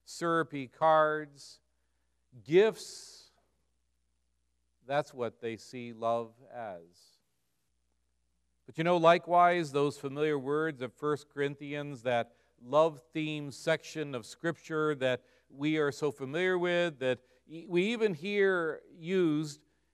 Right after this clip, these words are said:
actually incorrectly, but we hear used often in weddings, it's been turned into something unintended,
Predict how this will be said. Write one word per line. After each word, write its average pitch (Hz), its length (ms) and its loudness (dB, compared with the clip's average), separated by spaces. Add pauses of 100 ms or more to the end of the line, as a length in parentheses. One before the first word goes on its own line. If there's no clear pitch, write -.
(200)
actually 180 360 -2
incorrectly, 151 840 0
but 156 180 -4
we 160 160 -4
hear 165 240 -2
used 160 520 -4
often 151 560 4
in 143 440 -6
weddings, 143 640 -2 (220)
it's 165 160 -4
been 165 200 -2
turned 226 420 0
into 160 220 -4
something 160 720 -4 (120)
unintended, 160 1300 -6